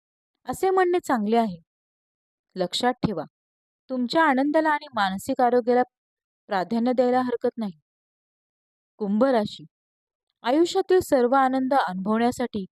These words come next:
तुम्ही पात्र आहात. निसर्गात वेळ घालवणे, तुमच्या पाळीव प्राण्यांसोबत खेळणे किंवा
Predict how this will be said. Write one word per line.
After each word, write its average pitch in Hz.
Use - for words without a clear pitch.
तुम्ही 233
पात्र 214
आहात. 208
निसर्गात 320
वेळ 240
घालवणे, 226
तुमच्या 262
पाळीव 233
प्राण्यांसोबत 240
खेळणे 196
किंवा 269